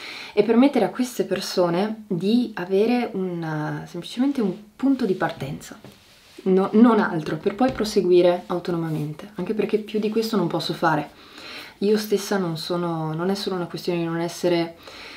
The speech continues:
qualificata e non essere laureata, è che funziono proprio così, cioè studio tanto un argomento, poi cambio <laughs> e studio tutt'altra cosa, non sono esperta fino in fondo,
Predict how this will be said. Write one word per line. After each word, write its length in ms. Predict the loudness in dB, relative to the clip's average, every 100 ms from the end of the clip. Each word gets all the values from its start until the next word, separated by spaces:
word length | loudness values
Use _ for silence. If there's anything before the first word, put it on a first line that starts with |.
| -12
qualificata 640 | 0 2 2 0 2 2 0
e 60 |
non 140 | -2 -4
essere 260 | -4 -4
laureata, 640 | -2 -2 0 -2 -2 -8 -4
è 220 | -4 -4
che 400 | 2 2 2 -2 -18
funziono 600 | -20 -4 -2 0 2 2
proprio 240 | 2 0 -2
così, 360 | 0 0 0 -2
cioè 120 | -8
studio 340 | -2 2 2
tanto 340 | 4 2 2 0
un 80 |
argomento, 480 | -2 0 2 2 0
poi 180 | 0 -2
cambio 540 | 4 6 10 10 10
<laughs> 20 | 6
e 20 |
studio 360 | 6 2 2
tutt'altra 420 | 2 0 0 -4 4
cosa, 320 | 6 6 2
non 160 | -2
sono 380 | 0 4 4 2 -6 -14 -16 -18 -6
esperta 720 | -6 -4 0 2 2 0 -6
fino 180 | -4 -4
in 100 | -4
fondo, 540 | -4 -2 0 0 -2